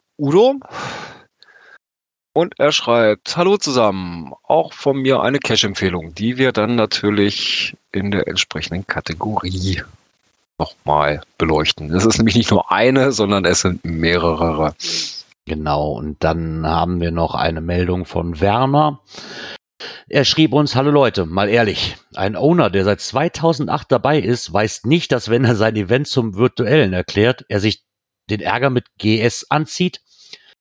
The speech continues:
Speaker 2: Die Leute sollten sowas einfach unterlassen. Sein Event war doch gut. Warum dieser zusätzliche Ärger?“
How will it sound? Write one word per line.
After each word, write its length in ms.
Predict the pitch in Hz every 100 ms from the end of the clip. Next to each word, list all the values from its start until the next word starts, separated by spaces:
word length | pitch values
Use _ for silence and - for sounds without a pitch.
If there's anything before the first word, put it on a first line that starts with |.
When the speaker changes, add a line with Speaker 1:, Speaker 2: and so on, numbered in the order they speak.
| -
Speaker 2:
Die 80 | 104
Leute 300 | 123 165 156
sollten 540 | 135 143 - 147 131 _ _ _ _ _ -
sowas 280 | 123 127 -
einfach 300 | 110 117 117
unterlassen. 540 | 110 95 92 101 90
Sein 220 | 76 101
Event 320 | 113 107 127 147
war 140 | 151
doch 160 | 135 -
gut. 260 | 190 - -
Warum 320 | 104 101 156
dieser 200 | 156 131
zusätzliche 600 | - 160 147 - 123 107
Ärger?“ 440 | 101 135 117 82